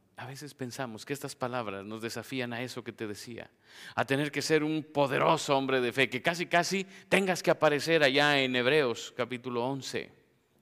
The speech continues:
Pero me parece que la clave está en la respuesta del Padre. "Sí creo, pero ayúdame a superar mi incredulidad".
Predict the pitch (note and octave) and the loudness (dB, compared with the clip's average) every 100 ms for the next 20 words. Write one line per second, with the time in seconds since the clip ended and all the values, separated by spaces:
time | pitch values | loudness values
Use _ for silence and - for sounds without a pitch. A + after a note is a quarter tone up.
0 | _ _ _ _ _ _ _ _ _ _ | _ _ _ _ _ _ _ _ _ _
1 | _ C3 C3 B2+ B2+ C#3 D3 C#3+ B2 - | _ -10 -8 -6 -6 -6 -8 -8 -10 -6
2 | C3 C3 A#2 - C3+ A2 G#2 A2+ G#2+ - | -6 -6 -10 -8 -8 -6 -4 -4 -6 -10
3 | A#2+ - A#2 A2+ A#2 A#2+ F2+ F2 - C#3+ | -10 -8 -10 -10 -6 -6 -6 -8 -10 -6
4 | D3+ D3+ G#2+ - _ _ _ _ _ _ | -6 -6 -8 -18 _ _ _ _ _ _
5 | _ _ _ - B2 A#2+ C#3 C3 A2 G#2+ | _ _ _ -10 -8 -8 -8 -8 -8 -10
6 | G#2+ G#2 G#2+ G#2+ A2 G2 G2 F#2+ G2 F#2+ | -10 -14 -12 -8 -10 -10 -14 -12 -14 -12
7 | F#2+ F#2 F2+ | -14 -14 -16